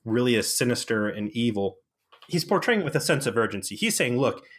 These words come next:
you're on a limited lifespan here. And if you do not destroy this simulation, you're gonna die and bad stuff." Like, he, he sells it, I think, as someone like, "My friend is about to die and I have to do whatever it takes to get this guy to snap out of it." And then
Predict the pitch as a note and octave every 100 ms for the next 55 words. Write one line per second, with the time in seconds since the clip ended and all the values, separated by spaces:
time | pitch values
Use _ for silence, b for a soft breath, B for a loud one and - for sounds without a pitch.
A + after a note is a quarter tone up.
0 | B A#2 C#3+ F#3+ G3+ D3 A#2 C#3 C#3+ A#2+
1 | G#2+ A2+ A2+ - G2+ F#2+ F#2 F#2+ F#2 -
2 | B2+ F#3 F3 D3+ D3+ A#2 - - B2 A#2+
3 | A2 G#2+ - A#2 A2 G2+ G2+ - A#2+ A#2+
4 | - _ _ G#2 A2 B2 E3 F3+ C#3+ G#2+
5 | G#2+ A2 G#2+ - G#2 - - A2+ A2 -
6 | - - B B B - G3 F3+ D#3+ -
7 | - E3+ D#3+ D#3+ C#3+ B2+ A#2+ A#2+ B2+ A#2
8 | - A#2+ A2 G#2 - A2+ C3+ - C3+ B2
9 | A2 A2 A2 G#2+ G2 G2+ G2+ F#2+ G#2+ A#2+
10 | A2 - A2 G#2+ G2+ G#2+ G2+ G2+ - G2+
11 | - - b _ - B2+ A#2 A2+ - A2
12 | G#2+ F#2+ - G#2+ G2+ G#2+ G#2 G2 F#2+ B
13 | B B B B - A#2+ B2 F3